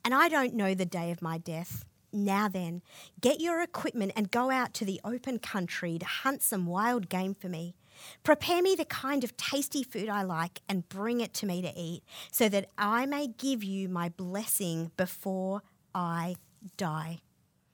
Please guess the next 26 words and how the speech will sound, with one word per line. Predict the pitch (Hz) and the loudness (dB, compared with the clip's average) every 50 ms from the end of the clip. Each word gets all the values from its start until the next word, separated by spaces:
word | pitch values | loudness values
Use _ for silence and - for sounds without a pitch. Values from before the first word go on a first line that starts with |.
| _ _ _ _ _ _ _ _ _ | _ _ _ _ _ _ _ _ _
So | - - 330 | -2 2 4
he's | 320 330 - 285 | 4 4 4 2
literally | 320 359 - - 453 466 453 | -2 -4 -2 0 2 2 2
saying | - - 247 185 175 175 170 | 4 4 2 2 2 0 -2
to | - - | -4 -4
him, | 151 165 208 - - 214 | -4 -4 -4 -6 -8 0
"Go | - 277 320 392 403 339 | 4 6 6 8 8 6
out, | 180 156 143 160 208 - - _ _ _ _ _ _ _ _ _ _ _ _ _ _ _ _ _ _ _ _ _ _ _ _ _ _ _ _ _ _ _ _ _ _ _ _ _ 214 - | 4 4 0 -2 -4 -4 -8 _ _ _ _ _ _ _ _ _ _ _ _ _ _ _ _ _ _ _ _ _ _ _ _ _ _ _ _ _ _ _ _ _ _ _ _ _ -2 2
get | - 269 339 - | 2 2 4 6
some | - - 403 359 359 349 - - _ _ _ _ _ _ _ _ _ _ - - 269 - | 6 6 6 6 4 4 0 -6 _ _ _ _ _ _ _ _ _ _ -12 -10 -4 0
game | 214 196 175 165 160 165 175 - - - | 2 2 4 2 2 0 -2 -4 0 0
and | 214 - - | 0 0 2
come | - - - 311 311 285 | 2 6 6 6 6 8
back, | - - 247 - - | 8 8 6 6 4
cook | - - - - - | 2 2 2 2 4
it | 294 | 4
up | 208 196 202 - - | 6 6 4 4 0
and | 233 220 | -2 -2
feed | - - 233 233 226 | 0 0 0 0 0
it | 226 - | 0 -2
to | - - 240 214 | 0 0 0 2
me, | 208 208 | 2 0
because | 196 220 - - 254 208 233 | 0 -2 -2 0 -2 0 0
you | 285 | 0
know | 302 294 277 | -2 0 2
what? | 277 302 269 | 2 0 0